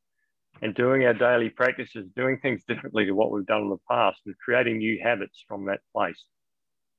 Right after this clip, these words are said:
Our body can also take us on a journey that's not so good either because it responds automatically to our old ways.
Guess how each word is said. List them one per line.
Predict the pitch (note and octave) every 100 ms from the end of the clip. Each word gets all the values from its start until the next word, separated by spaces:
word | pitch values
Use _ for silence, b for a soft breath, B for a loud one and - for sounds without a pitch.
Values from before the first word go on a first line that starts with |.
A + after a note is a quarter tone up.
| _ B2
Our | A#2
body | B2+ D#3+ D#3+
can | D3
also | B2+ B2 - A#2
take | - A#2+ -
us | -
on | A2
a | G2
journey | G2 A2+ A2 G#2 G2 _
that's | G#2+ -
not | A#2 B2 -
so | A#2 G2
good | G2 F#2+
either | G#2+ F#2+ E2+
because | F#2 F2+ A2+ G2+ _ _ -
it | A#2 G#2+
responds | A2+ - - A#2+ A2+ F#2 E2+ - - _ B2+
automatically | C3 B2+ G#2 A2 F#2+ F#2 -
to | A2 G2+
our | G2+ G2
old | G#2 G2+
ways. | G2 F#2 F2 -